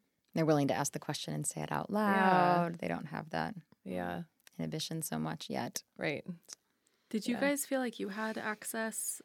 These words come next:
Speaker 3: as kids to conversations about
Speaker 2: No.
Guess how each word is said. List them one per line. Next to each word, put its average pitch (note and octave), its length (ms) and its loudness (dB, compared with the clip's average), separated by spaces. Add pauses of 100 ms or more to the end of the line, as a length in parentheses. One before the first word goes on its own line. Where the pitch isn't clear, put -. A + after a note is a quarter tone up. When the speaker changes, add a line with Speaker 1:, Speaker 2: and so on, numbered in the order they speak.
Speaker 3:
as G#3+ 240 -2
kids G3+ 580 -6
to G3 400 0 (240)
conversations F3+ 540 -4
about F3 340 -6 (400)
Speaker 2:
No. D#3 400 -6